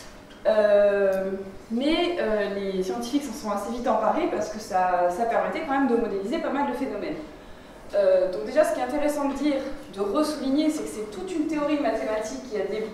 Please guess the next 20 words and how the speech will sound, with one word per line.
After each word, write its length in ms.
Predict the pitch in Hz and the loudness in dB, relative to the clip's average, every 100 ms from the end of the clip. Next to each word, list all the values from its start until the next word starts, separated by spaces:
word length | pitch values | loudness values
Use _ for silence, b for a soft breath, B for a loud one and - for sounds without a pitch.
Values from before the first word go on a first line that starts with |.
| - | -12
qui 140 | - 202 | -10 -8
a 100 | 190 | -4
débuté 420 | 226 208 262 240 | -4 -4 -4 -2
au 60 | |
dix-neuvième 440 | - 196 196 185 185 | -4 -4 -8 -4 -4
siècle, 300 | - 339 349 B B B B - | -2 -2 -2 B B B B -16
mais 120 | - 226 | -8 0
qui 100 | 240 | 4
a 40 | |
été 140 | 240 | 4
initiée 300 | 247 240 240 | 4 0 2
non 160 | 269 262 | 2 2
pas 160 | 262 269 | 4 2
par 360 | 247 220 196 | 2 2 2
un 140 | 185 175 | 2 0
mathématicien, 640 | 175 180 175 175 - 339 | 0 -2 -2 -4 0 0
mais 120 | 269 | 0
par 160 | 247 226 | 0 0
un 60 | |
biologiste. 600 | 233 262 247 240 - - | 2 2 2 0 -4 -10